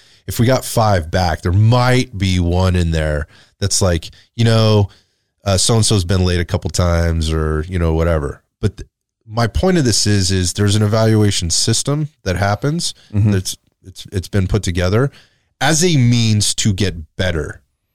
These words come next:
Speaker 1: right? Not a,
Speaker 2: Yeah.
Speaker 1: right? As a means to, to have a platform to get better, but none so beneficial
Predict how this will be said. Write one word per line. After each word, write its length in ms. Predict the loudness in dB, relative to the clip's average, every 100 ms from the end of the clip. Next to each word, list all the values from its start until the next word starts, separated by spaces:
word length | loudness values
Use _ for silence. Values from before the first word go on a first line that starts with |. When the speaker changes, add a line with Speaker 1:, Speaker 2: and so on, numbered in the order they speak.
| -6
Speaker 1:
right? 260 | -2 -2
Not 300 | 0 0 2
a, 100 | 2
Speaker 2:
Yeah. 200 | 2 0 -2 0
Speaker 1:
right? 260 | 2 2 -2 -4
As 180 | 0 2
a 80 | 2
means 400 | 2 2 0 0
to, 160 | -2 -4
to 180 | -2
have 100 | -2
a 60 | -2
platform 400 | -2 -4 -2 -2
to 60 | -2
get 180 | -4
better, 300 | -2 -2 -2 -8 -18 _ _
but 180 | -4 -4
none 800 | -4 -8 -6 0 2 2 0 -2 -6
so 360 | -4 0 2
beneficial 880 | 2 0 0 -2 -2 -2 -2 -2 -6